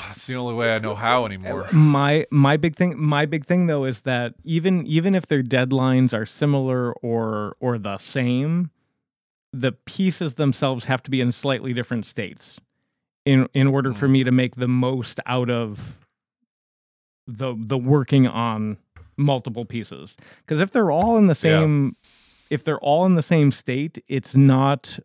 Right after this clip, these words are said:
Speaker 2: um, it, it's not any kind of relief moving from one project to another, because you're just going from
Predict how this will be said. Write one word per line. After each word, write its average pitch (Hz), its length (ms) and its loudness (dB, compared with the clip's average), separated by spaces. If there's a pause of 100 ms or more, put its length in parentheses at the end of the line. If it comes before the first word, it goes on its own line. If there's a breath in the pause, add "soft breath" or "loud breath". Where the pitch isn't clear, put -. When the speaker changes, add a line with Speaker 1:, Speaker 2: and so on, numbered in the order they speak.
Speaker 2:
um, 113 680 -2 (1200 soft breath)
it, 131 160 0
it's 139 220 -2
not 147 320 2
any 151 220 0
kind 143 260 0
of 120 120 -4
relief 131 460 -4
moving 135 360 -2
from 131 180 -2
one 127 220 0
project 123 420 -2
to 131 80 -4
another, 131 360 0
because 117 300 -6
you're 120 100 -6
just 127 180 -8
going 135 240 0
from 127 300 0